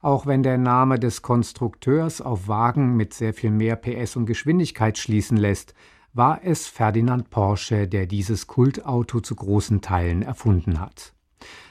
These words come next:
Das Geburtshaus von Porsche befindet sich in einem Stadtteil des heutigen Liberec, konkret in Vratislavice nad Nisou,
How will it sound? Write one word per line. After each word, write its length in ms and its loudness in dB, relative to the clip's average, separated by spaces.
Das 220 0
Geburtshaus 640 2
von 240 2
Porsche 400 2
befindet 440 0
sich 240 -2
in 120 0
einem 280 0
Stadtteil 680 -2
des 260 -2
heutigen 460 2
Liberec, 640 2
konkret 540 0
in 280 2
Vratislavice 840 -2
nad 240 -2
Nisou, 520 0